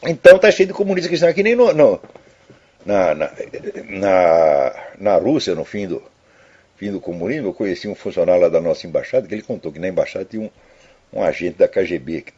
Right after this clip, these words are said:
né, já delegado para fiscalizar a embaixada. E o cara da K G B era devoto de São Sérgio.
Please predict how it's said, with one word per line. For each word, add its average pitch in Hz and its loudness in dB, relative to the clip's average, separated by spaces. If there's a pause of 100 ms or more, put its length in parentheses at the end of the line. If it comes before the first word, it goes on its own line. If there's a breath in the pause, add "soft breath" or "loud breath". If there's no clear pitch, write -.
(920)
né, 76 -12
já 73 -2 (280)
delegado 82 2
para 90 4
fiscalizar 95 0
a - 2
embaixada. 95 0 (1080 soft breath)
E 127 -6
o 123 -2
cara 131 6
da 139 2
K - 0
G 110 2
B 101 0
era 147 6
devoto 139 2
de 131 -12
São 139 -2
Sérgio. 95 4